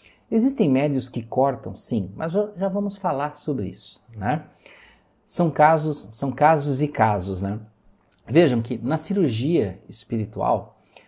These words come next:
os espíritos que, junto com um médium, que atuam sobre um médium, eles vão,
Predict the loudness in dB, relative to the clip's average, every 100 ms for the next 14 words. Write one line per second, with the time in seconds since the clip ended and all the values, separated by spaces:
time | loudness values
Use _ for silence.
0 | _ _ -2 0 -2 -2 2 4 4 0
1 | -8 0 0 0 -8 _ -4 2 6 6
2 | 4 0 -2 -4 -4 -4 0 0 0 -2
3 | -2 -4 -4 -8 _ -4 -4 -2 0 2
4 | 2 -2 -4 -4 -2 -2 -4 -6 -6 -6
5 | -6 -10 _ -20 -20 -8 2 4 4 2
6 | -2